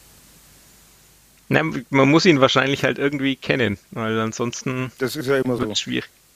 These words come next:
Speaker 1: wird's schwierig, ja. Es ist, also, weiß ich, Peter, du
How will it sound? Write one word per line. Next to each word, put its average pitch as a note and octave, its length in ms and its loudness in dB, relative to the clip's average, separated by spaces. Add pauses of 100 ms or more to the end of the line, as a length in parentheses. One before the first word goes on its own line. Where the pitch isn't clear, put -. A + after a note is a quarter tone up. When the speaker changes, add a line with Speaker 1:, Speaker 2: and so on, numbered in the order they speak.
(140)
Speaker 1:
wird's - 280 -2
schwierig, A#2 420 0
ja. A#2 260 2
Es - 120 0
ist, - 420 -4 (880)
also, A#2 340 0 (280)
weiß C3+ 160 6
ich, F3+ 80 2
Peter, F#3+ 240 4
du F#3 380 0